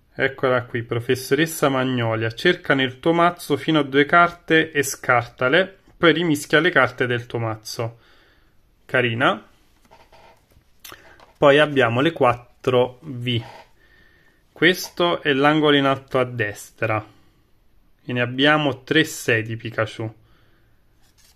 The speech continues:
Poi questo dovrebbe essere l'angolo in basso a destra, che ne ha sette, quindi stiamo a tredici.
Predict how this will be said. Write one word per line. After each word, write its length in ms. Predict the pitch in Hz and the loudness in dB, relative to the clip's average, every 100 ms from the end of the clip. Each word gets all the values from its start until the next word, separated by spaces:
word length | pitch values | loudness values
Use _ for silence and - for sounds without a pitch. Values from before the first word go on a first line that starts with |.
| _ _ _ _ | _ _ _ _
Poi 380 | - 131 120 113 | 0 2 2 0
questo 720 | - 165 170 - - 175 165 - | 2 2 2 -8 -2 0 0 -4
dovrebbe 500 | 135 131 131 131 135 | -2 0 -2 0 0
essere 640 | 143 - 143 139 139 - - | 0 -2 0 2 2 -4 -10
l'angolo 680 | 139 147 160 151 151 143 135 | 0 2 2 2 2 2 0
in 240 | 131 135 | -4 0
basso 380 | 156 214 - 120 | 0 0 -4 -6
a 40 | |
destra, 800 | 120 113 107 - - 139 175 190 _ _ _ _ - - _ _ _ _ _ _ _ _ _ | -4 -4 -6 -8 -4 0 0 -2 _ _ _ _ -20 -20 _ _ _ _ _ _ _ _ _
che 140 | - 120 | -6 -2
ne 100 | 123 | -2
ha 60 | |
sette, 760 | 120 - 113 104 _ 156 190 - _ _ - | -4 -6 -6 -6 _ -4 -4 -4 _ _ -12
quindi 240 | 127 123 | -8 -6
stiamo 320 | 120 131 120 | -6 -6 -6
a 100 | 117 | -8
tredici. 720 | - 123 117 117 - 185 196 | -8 -8 -8 -8 -6 -6 -8